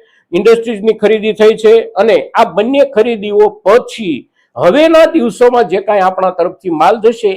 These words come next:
એના ઉપર, આ બંને સેક્ટરો તરફની ખરીદી જે છે એના ઉપર સામાન્ય અસર આવી શકે છે, કારણ કે મોટા ભાગે દરેક,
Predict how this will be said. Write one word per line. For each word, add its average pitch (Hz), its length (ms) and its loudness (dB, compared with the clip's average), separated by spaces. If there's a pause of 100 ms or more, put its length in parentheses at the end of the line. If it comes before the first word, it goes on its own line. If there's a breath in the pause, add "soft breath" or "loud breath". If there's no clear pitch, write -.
(100)
એના 202 240 2
ઉપર, 185 300 0 (300 soft breath)
આ 254 100 0
બંને 240 320 2
સેક્ટરો 247 520 2
તરફની 214 580 -2
ખરીદી 190 460 -4
જે 180 180 0
છે 202 200 0 (360 soft breath)
એના 233 200 -2
ઉપર 196 180 -4
સામાન્ય 190 540 -4
અસર 127 260 -8
આવી 147 240 -2
શકે 175 300 -12
છે, 190 140 -12
કારણ 170 300 -2
કે 160 200 -6
મોટા 151 380 -4
ભાગે 151 320 -4
દરેક, 196 400 -2